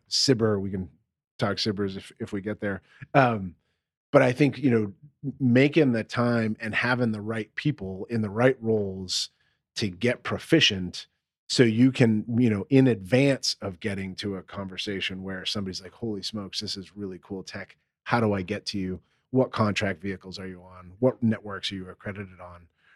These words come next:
Right? That you have to take the time to do that up front. And I think on the commercial side, like, one of the things I'm worried about is, as you look at the market,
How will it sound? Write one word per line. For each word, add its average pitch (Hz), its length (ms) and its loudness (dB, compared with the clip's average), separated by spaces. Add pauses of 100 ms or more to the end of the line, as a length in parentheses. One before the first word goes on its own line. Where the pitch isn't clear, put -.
(120)
Right? 117 200 2
That 110 200 -6
you 117 160 2
have 135 320 0
to 117 120 0
take - 320 -2
the 98 80 -8
time 107 340 -10
to 101 140 -12
do 98 180 -14
that 90 160 -14
up - 140 -20
front. 82 240 -20
And 131 80 -2
I 127 60 2
think 123 160 0
on 113 100 -8
the 98 80 -18
commercial 139 500 0
side, 90 240 -12
like, 87 160 -20 (460)
one 127 120 6
of 123 60 4
the 110 60 -2
things 98 120 -6
I'm 143 180 4
worried 107 240 0
about 98 260 -10
is, 95 260 -16
as 98 160 -8
you 101 60 -10
look 104 140 -8
at 92 60 -12
the 80 140 -16
market, 143 340 2